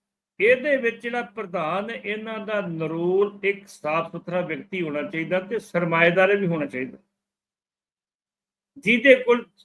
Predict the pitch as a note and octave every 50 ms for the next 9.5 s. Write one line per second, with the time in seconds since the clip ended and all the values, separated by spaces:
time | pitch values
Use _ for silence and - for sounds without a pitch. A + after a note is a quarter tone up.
0 | _ _ - - E3 G3 G#3+ G#3+ G#3 G#3 G#3+ A#3 A#3+ A3 F3+ E3+ F#3 F3+ F3 G#3
1 | G3+ A3 A3+ F#3+ G#3 F#3+ F#3+ - - G#3+ G#3+ G#3+ G#3+ - - F3+ - - D#3+ D#3+
2 | D#3 G3+ G3 G3+ G3 - E3+ E3+ - F3 E3+ E3 E3+ F3 G#3 G3 F3 E3+ - F#3+
3 | G3 G3+ F#3 - - D#3 D3+ C#3+ - _ G#3 G3+ F3+ F3+ F#3+ A3 G#3+ A#3+ C4+ C4+
4 | A#3 C4+ A#3 - - F#3+ E3 D3+ D#3 F#3 F#3+ F#3 F3+ - G3 G3+ F#3 E3 D#3+ D#3
5 | D3+ D3+ D#3+ D3 C3+ - - _ _ _ _ _ _ _ _ _ _ _ _ _
6 | _ _ _ _ _ _ _ _ _ _ _ _ _ _ _ _ _ _ _ _
7 | _ _ _ _ _ _ _ _ _ _ _ _ _ _ _ _ _ _ _ _
8 | - F3+ A#3 A#3+ B3+ C4 B3 B3 A#3+ A#3+ B3 A3+ G3 G#3 A3+ - _ _ A#3 -
9 | - - A#3 A3 G3+ F#3 D#3+ D#3 D#3 -